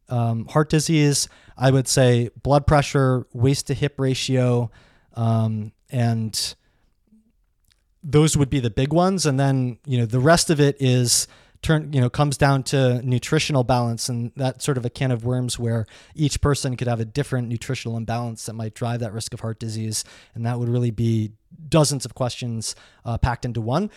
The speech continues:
So maybe if nutritional questions come up, "Oh, and I see the next question is nutritional," we can start talking about some of those nutritional markers. Uh, thank you for your question, Paul. David Sander says,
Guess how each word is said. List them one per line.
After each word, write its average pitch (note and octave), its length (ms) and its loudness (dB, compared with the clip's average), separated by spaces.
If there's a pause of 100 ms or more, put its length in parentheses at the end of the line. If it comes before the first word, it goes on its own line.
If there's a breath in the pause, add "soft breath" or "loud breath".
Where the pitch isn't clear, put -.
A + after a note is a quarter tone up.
(160 soft breath)
So C3+ 380 0
maybe D3+ 340 2
if C#3 120 -2
nutritional G3 420 0
questions D3+ 420 0
come C#3 200 0
up, C#3 260 2
"Oh, D#3 80 4
and F#3+ 120 4
I C3 40 0
see C#3 160 -2
the C#3+ 80 0
next C#3+ 200 -2
question C3 260 0
is F#3+ 200 6
nutritional," C#3 440 -2
we B2 80 -6
can C3 100 -8
start B2 300 -4
talking C3+ 320 0
about A2 180 -4
some C#3 260 2
of B2 140 2
those A2+ 300 0 (320 loud breath)
nutritional A#2+ 400 -6
markers. - 440 -8 (480 soft breath)
Uh, B2 140 0
thank D3+ 260 0
you E3+ 60 0
for C#3+ 120 0
your B2 60 0
question, A#2+ 440 -4
Paul. G#2 400 -6 (520 soft breath)
David E3+ 340 4
Sander F#3 420 4
says, C3 580 4